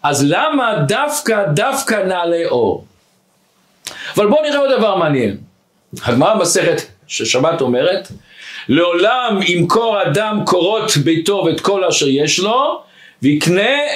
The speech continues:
מנעלים לרגליו." מה הפירוש בזה? נעליים זה כזה דבר חשוב שבן אדם צריך למכור את כל הבית שלו? גם אם נגיד שזה לא כפשוטו, אבל מה המסר פה, שהנעליים יותר חשובים מכל הבית שלך?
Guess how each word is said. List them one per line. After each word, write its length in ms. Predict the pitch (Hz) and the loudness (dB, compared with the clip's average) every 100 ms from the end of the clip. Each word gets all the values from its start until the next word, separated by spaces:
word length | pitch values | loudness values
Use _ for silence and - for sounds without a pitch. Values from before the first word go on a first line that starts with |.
| - | 0
מנעלים 960 | 147 180 180 180 170 190 202 254 233 | 2 2 0 -2 0 0 2 2 2
לרגליו." 640 | 208 185 165 147 135 113 95 - - _ _ _ _ _ - | 2 0 2 2 2 0 -2 -10 -20 _ _ _ _ _ 0
מה 240 | 208 285 | 0 2
הפירוש 420 | 311 349 359 - | 0 2 2 2
בזה? 260 | 123 101 - - _ _ _ - | -2 -4 -8 -18 _ _ _ -4
נעליים 400 | 92 123 185 185 | 0 2 2 2
זה 220 | 123 123 | 0 0
כזה 380 | 107 - 143 220 208 | -2 0 0 0 0
דבר 360 | 151 143 202 180 | 0 0 0 0
חשוב 320 | 127 165 202 | 0 2 0
שבן 200 | 143 120 | 0 -2
אדם 300 | 110 160 147 | 0 0 0
צריך 540 | - 120 170 117 - - - - | 0 2 2 0 -4 -14 -12 -2
למכור 380 | 123 110 170 156 | 0 2 2 2
את 80 | 143 | 2
כל 160 | 151 | 0
הבית 400 | - 147 220 226 | 2 0 0 0
שלו? 400 | - 165 123 101 - - - | 0 2 0 -2 -8 -12 -2
גם 260 | 170 285 | 0 2
אם 100 | 277 | 0
נגיד 280 | 254 214 247 | 0 0 0
שזה 280 | 214 170 196 | 0 0 2
לא 200 | 220 220 | 2 0
כפשוטו, 880 | 202 151 - 196 170 - 180 117 - - _ - - - - - | -2 0 2 2 0 0 0 0 -6 -16 _ -20 -20 -20 -18 -4
אבל 200 | 117 127 | 0 2
מה 200 | 127 175 | 2 2
המסר 580 | 202 202 254 285 277 247 | 2 2 2 0 0 0
פה, 140 | 190 151 | 2 2
שהנעליים 680 | - 135 127 120 143 202 190 | 2 0 0 0 0 2 2
יותר 400 | 135 - 190 208 | 2 0 -2 0
חשובים 420 | 175 151 165 180 | 0 2 2 2
מכל 300 | 143 139 131 | 0 0 0
הבית 460 | 131 - 147 226 214 | 0 0 0 0 0
שלך? 280 | 190 - | -2 -4